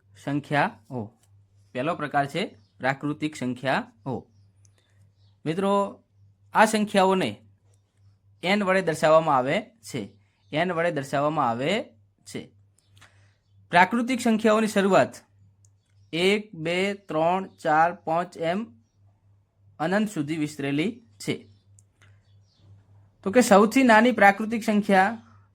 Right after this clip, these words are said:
કઈ છે? તો કે સૌથી નાની પ્રાકૃતિક સંખ્યા એક છે. મિત્રો,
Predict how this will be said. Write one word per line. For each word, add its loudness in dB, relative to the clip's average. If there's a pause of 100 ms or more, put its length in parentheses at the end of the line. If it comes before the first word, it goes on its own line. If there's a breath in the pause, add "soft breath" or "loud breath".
(120)
કઈ 4
છે? -4
તો -8
કે -6
સૌથી -4
નાની 0
પ્રાકૃતિક -4
સંખ્યા -4
એક -4 (300)
છે. -10 (2250)
મિત્રો, 4